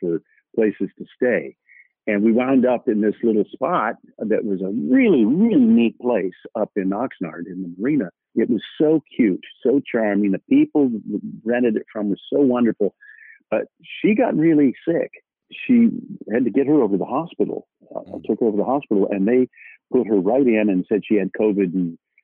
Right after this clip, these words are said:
Speaker 1: had her in the I C U for nine days, tested her four times with that swab that they shove up into your brain, and, and then the, uh, blood tests. They did a couple of blood tests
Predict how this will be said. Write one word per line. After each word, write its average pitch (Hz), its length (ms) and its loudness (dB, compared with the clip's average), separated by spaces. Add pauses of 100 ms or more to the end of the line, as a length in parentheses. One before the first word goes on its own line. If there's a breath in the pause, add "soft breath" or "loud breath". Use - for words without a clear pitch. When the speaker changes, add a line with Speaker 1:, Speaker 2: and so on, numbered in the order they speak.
Speaker 1:
had 113 140 2
her 98 120 4
in 92 80 0
the 98 100 2
I 110 140 0 (100)
C 113 60 4
U 110 220 4
for 92 100 -6
nine 113 480 0
days, 98 500 0 (400)
tested 117 380 -4
her 104 260 4 (140)
four 120 240 2
times 117 580 -2
with 104 160 -4
that 104 160 0 (100)
swab 113 420 -2
that 98 140 -18
they 98 200 0 (320 soft breath)
shove 117 300 -2
up 110 200 -2
into 110 140 -2
your 107 140 -2
brain, 107 500 -2
and, 82 180 -8 (540 soft breath)
and 101 180 -2
then 104 200 2
the, 92 320 4
uh, 87 240 0
blood 110 440 0
tests. 113 280 -4 (140)
They 95 120 -2
did 95 160 -2
a - 60 -6
couple - 320 -4
of 85 100 -6
blood 107 260 0 (100)
tests 110 220 -2